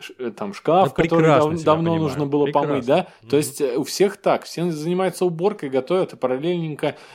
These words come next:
Speaker 1: играют там, э, в игры и смотрят сериальчики. В общем, время для лайтового потребления.
Speaker 2: Точно.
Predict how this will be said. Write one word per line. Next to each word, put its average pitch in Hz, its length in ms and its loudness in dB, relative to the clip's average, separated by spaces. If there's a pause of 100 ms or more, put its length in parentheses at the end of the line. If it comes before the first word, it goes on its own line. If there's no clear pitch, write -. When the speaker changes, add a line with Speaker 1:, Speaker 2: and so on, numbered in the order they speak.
Speaker 1:
играют 143 520 0
там, 110 280 -6
э, 104 400 -6
в 104 300 -6
игры 131 280 -6
и 117 240 -6
смотрят 120 360 -8
сериальчики. 135 680 -6 (340)
В 131 60 -4
общем, 135 180 -2
время 170 340 0
для 156 360 0
лайтового 139 640 0
потребления. 107 720 -8 (1500)
Speaker 2:
Точно. 101 420 -14